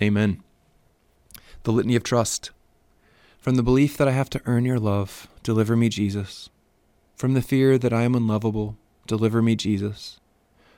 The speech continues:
From the false security that I have what it takes, deliver me, Jesus. From the fear that trusting you will leave me more destitute,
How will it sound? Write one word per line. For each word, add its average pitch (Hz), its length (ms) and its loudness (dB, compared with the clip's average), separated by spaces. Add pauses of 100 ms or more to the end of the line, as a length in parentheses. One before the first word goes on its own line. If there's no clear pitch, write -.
From 127 180 -2
the 127 100 2
false 131 260 2
security 120 500 2
that 120 140 0
I 117 60 2
have 107 280 -4
what 117 120 -4
it 117 80 -8
takes, - 520 -8 (360)
deliver 110 340 0
me, 110 120 2
Jesus. 104 640 -6 (800)
From 131 180 0
the 123 80 2
fear 135 360 2
that 131 120 0
trusting 127 480 -2
you 117 260 4
will 120 180 -2
leave 110 280 0
me 113 320 -2
more 110 240 -2
destitute, 113 800 -6